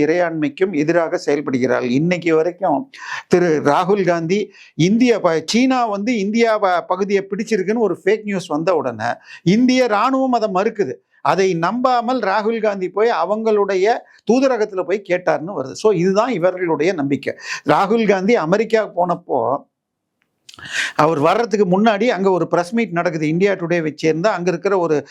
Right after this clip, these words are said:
அமெரிக்க பத்திரிகையாளர் கேக்குறாரு, "ப-, பங்களாதேஷில் உள்ள சிறுபான்மையினர், ஹிந்து சிறுபான்மையினர் தாக்கப்படுகிறார்களே, இதை பற்றி ராகுல் காந்தி பேசுவார்னு" கேட்ட உடனே, இது ராகுல் காந்தியுடைய குரு எனப்படும் சாம் பிட்ரோடா அந்த அவருடைய கேமராவை வாங்கி அத்தனையும் டெலீட்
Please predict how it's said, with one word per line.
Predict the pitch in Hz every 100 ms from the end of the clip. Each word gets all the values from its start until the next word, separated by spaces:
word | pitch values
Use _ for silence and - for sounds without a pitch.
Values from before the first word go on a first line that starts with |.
| -
அமெரிக்க | - 143 185 190 180
பத்திரிகையாளர் | 151 165 180 175 151 135
கேக்குறாரு, | 160 160 147 123 113 - - -
"ப-, | - 135
பங்களாதேஷில் | 135 170 226 220 202 185 220 214 -
உள்ள | 180 190 208
சிறுபான்மையினர், | - 196 220 220 208 185 180
ஹிந்து | 139 202 214
சிறுபான்மையினர் | - 190 196 185 170 160 196 -
தாக்கப்படுகிறார்களே, | 175 175 180 160 143 139 127 120 131 - - -
இதை | 147 170 202
பற்றி | 196 190 220
ராகுல் | 220 156 160 185
காந்தி | 165 156 147 143
பேசுவார்னு" | 151 156 156 147 170
கேட்ட | - 151 143 147
உடனே, | 120 117 107 107 - - - -
இது | 147 143 123 127
ராகுல் | 127 165 180 208
காந்தியுடைய | 175 170 170 156 151 190 170
குரு | 147 202 190
எனப்படும் | 160 165 147 135
சாம் | 151 160 196
பிட்ரோடா | 147 151 151
அந்த | 180 147 143 117 - -
அவருடைய | 131 180 170 156 143
கேமராவை | 165 190 208 190 180 147
வாங்கி | 151 170 175 185
அத்தனையும் | 151 127 185 185
டெலீட் | 135 151 170